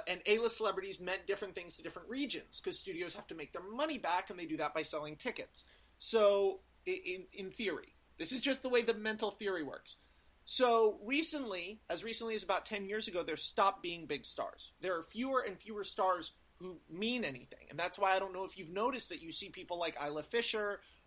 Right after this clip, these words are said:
or Nicolas Cage or all of these people. Now you see them in less and less important movies. Julia Roberts was just in a movie, limited release,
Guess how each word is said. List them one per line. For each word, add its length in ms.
or 360
Nicolas 340
Cage 360
or 80
all 160
of 60
these 140
people. 260
Now 160
you 140
see 240
them 300
in 440
less 380
and 80
less 180
important 380
movies. 580
Julia 300
Roberts 420
was 100
just 240
in 80
a 40
movie, 280
limited 360
release, 680